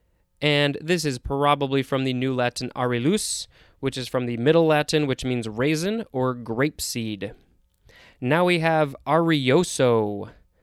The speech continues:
A R I O S O. This is a noun from circa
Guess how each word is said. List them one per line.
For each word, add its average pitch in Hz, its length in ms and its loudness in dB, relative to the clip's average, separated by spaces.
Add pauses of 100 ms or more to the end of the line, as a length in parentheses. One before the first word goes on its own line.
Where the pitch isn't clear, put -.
(400)
A 123 280 0
R 117 320 0
I 160 420 2
O 147 300 2
S 139 360 -2
O. 123 460 2
This 175 240 0
is 131 180 -2
a 127 140 0
noun 170 540 0 (440)
from 165 880 0 (260)
circa - 520 -4